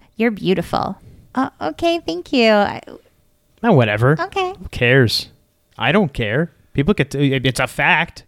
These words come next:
Speaker 2: What, am I gonna get upset
Speaker 1: Aw,
Speaker 2: with somebody
Speaker 1: thank
Speaker 2: saying that you're
Speaker 1: you.
Speaker 2: beautiful? You are beautiful. You're gorgeous.
Speaker 1: Thank you.
Speaker 2: You're my trophy wife. I don't, what do I, I'm not worried
Speaker 1: Keep
Speaker 2: about
Speaker 1: it
Speaker 2: anything.
Speaker 1: polite, I
Speaker 2: Yeah,
Speaker 1: guess.
Speaker 2: just keep it
Speaker 1: Yes.
Speaker 2: polite.
Speaker 1: Respectful.
Speaker 2: Sure. Respectful. Yeah, thank you. There you
Speaker 1: Yeah.
Speaker 2: go. Keep it respectful. But reach out to us.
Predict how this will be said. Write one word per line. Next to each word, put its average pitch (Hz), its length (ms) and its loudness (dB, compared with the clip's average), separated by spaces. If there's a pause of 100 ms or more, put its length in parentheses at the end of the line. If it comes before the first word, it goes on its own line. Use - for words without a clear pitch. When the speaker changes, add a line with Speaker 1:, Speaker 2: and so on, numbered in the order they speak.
Speaker 2:
What, 156 100 0
am 135 40 -2
I 120 60 -2
gonna 120 140 -8
get 117 120 -8
upset 143 320 2
Speaker 1:
Aw, 110 120 0
Speaker 2:
with 120 80 0
somebody 143 240 2
Speaker 1:
thank 139 100 -4
Speaker 2:
saying 139 160 2
that 127 80 2
you're 110 140 0
Speaker 1:
you. 98 40 -6
Speaker 2:
beautiful? 139 380 4
You 165 140 4
are 185 120 4
beautiful. 120 320 -2
You're 117 100 -2
gorgeous. 127 440 2
Speaker 1:
Thank 247 220 0 (140)
you. 220 300 -4
Speaker 2:
You're 170 120 4
my 214 180 6
trophy 120 380 0
wife. 104 240 -2
I 143 100 2
don't, 185 140 -2
what 202 160 0
do 220 100 2
I, 226 220 2
I'm 147 180 -2
not 202 160 4
worried 113 300 2
Speaker 1:
Keep - 100 2
Speaker 2:
about 107 80 2
Speaker 1:
it - 60 4
Speaker 2:
anything. - 240 0
Speaker 1:
polite, 226 760 0
I 202 80 -4
Speaker 2:
Yeah, 160 160 4
Speaker 1:
guess. - 100 0
Speaker 2:
just 180 140 -2
keep 214 140 2
it 185 40 2
Speaker 1:
Yes. - 80 0
Speaker 2:
polite. 135 280 2
Speaker 1:
Respectful. 185 600 0
Speaker 2:
Sure. 180 80 -2
Respectful. 117 720 -2
Yeah, 123 120 0
thank 113 320 0
you. 82 80 -12
There 135 120 0
you 254 60 4
Speaker 1:
Yeah. 214 300 0
Speaker 2:
go. 247 40 -10
Keep 165 180 0
it 147 40 0
respectful. 123 480 -4
But 170 140 0
reach 208 240 0
out 143 180 2
to 107 160 -8
us. - 220 -10